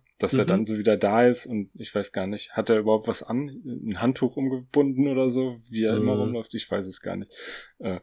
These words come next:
Speaker 1: vielleicht, <laughs> vielleicht muss ich ihn mir auch immer nur so vorstellen, weil ich die Massageszene so unangenehm fand. Ähm,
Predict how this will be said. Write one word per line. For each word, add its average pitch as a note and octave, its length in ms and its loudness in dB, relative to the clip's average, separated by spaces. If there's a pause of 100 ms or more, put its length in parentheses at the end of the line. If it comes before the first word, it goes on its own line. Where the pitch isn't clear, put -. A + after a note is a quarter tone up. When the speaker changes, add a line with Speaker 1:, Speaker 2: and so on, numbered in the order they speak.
Speaker 1:
vielleicht, - 500 6
<laughs> - 0 -
vielleicht C3+ 480 8
muss C3+ 220 8
ich C3 160 2
ihn B2 160 10
mir A2 120 10
auch G#2+ 140 2
immer A2+ 240 4
nur A2 140 4
so G#2+ 100 2
vorstellen, G2+ 540 2
weil G2 100 2
ich - 80 -4
die G#2 140 -4
Massageszene G2 840 -4
so G#2 140 -8
unangenehm G2+ 480 -8
fand. - 260 -8 (800)
Ähm, E3+ 440 6